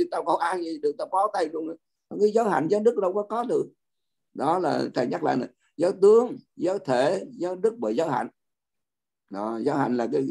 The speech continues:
cái, cái, cái, cái, cái, cái đạo đức của mình. À, giới đức là cái,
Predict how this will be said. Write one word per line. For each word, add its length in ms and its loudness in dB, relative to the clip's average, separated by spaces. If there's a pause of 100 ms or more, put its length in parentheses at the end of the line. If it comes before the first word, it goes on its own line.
(200)
cái, 220 4
cái, 180 2
cái, 380 -2
cái, 180 4
cái, 200 -2 (100)
cái 100 0
đạo 260 0
đức 160 0
của 60 -4
mình. 300 0 (600)
À, 200 -6 (400)
giới 160 4
đức 160 4
là 180 4
cái, 140 2